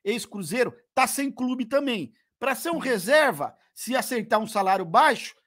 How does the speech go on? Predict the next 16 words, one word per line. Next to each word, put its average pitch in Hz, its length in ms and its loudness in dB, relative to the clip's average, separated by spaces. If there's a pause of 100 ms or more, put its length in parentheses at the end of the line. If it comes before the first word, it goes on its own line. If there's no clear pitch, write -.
(260)
também, 415 240 -4 (480)
pra 330 200 2
mim, 349 140 -2
seria 320 280 0
muito 392 320 -4
melhor 330 300 4
do 392 60 -8
que 392 80 -4
um, 359 180 0 (260)
um 359 100 -4
Lisieiro, 311 480 6
você 254 140 -4
depender 269 420 -2
de 240 80 -4
um 302 120 -2
Lisieiro 247 520 2